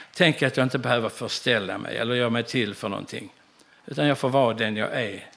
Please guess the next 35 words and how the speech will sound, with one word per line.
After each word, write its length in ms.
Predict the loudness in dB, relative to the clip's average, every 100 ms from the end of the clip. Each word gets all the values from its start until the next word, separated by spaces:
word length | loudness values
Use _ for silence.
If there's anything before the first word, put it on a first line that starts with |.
| -20 -20 -10
utrustad 800 | 0 0 0 -4 -4 -4 -4 -2
av 200 | 0 -2
honom 460 | 0 0 0 -2 -6 -14
och 340 | -12 -4 -4
ta 240 | 2 4 4
det 140 | 2
ansvar 500 | 0 -2 -2 -2 -4
som 180 | -4 -4
han 200 | -2 -2
har 80 | -4
bestämt. 760 | -6 -6 -4 -4 -8 -16 -20 -20 _ -20 -20 -20 -20 -20 2
Det 100 | 6
är 40 |
alltså 260 | 6 4 4
meningen 420 | 6 8 8 6
att 120 | 6
vi 80 | 2
ska 220 | 2 4
bevara 640 | 4 8 8 8 6 4 2
och 180 | 0
vårda 360 | 6 8 8 6
vårt 200 | 4 4
inre, 520 | 4 4 2 -4 -8 -10 -20 -20 _ _ -20 -20 -8
vårt 200 | -2 2
inre 300 | 6 6 6
liv 280 | 6 4 2
så 180 | 2 4
att 120 | 4
det 100 | 2
inte 340 | 2 2 2 0 -10
för-, 300 | -4 -4 -4 -6
för-, 300 | -4 -4 -6 -16 -20 -20 -20
förgiftas 1300 | -6 -4 -4 -10 -10 2 2 2 -4 -4 -2 0 -2 -4
och 100 | -6
förstörs. 800 | -4 -2 0 0 -2 -8 -14 -14